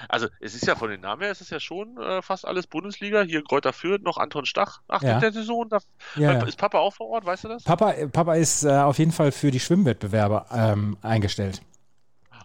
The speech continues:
Speaker 1: Oh. Oh, oh.
Speaker 2: Der, der kommentiert ja für Eurosport auch immer Schwimmen.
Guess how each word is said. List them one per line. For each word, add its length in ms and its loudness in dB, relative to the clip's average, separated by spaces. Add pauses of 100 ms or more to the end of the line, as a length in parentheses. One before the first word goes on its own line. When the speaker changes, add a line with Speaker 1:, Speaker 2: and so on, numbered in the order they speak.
Speaker 1:
Oh. 500 -10 (640)
Oh, 380 -12
oh. 200 -18 (120)
Speaker 2:
Der, 180 4
der 100 0
kommentiert 360 2
ja 100 2
für 140 0
Eurosport 360 2
auch 100 2
immer 120 2
Schwimmen. 300 2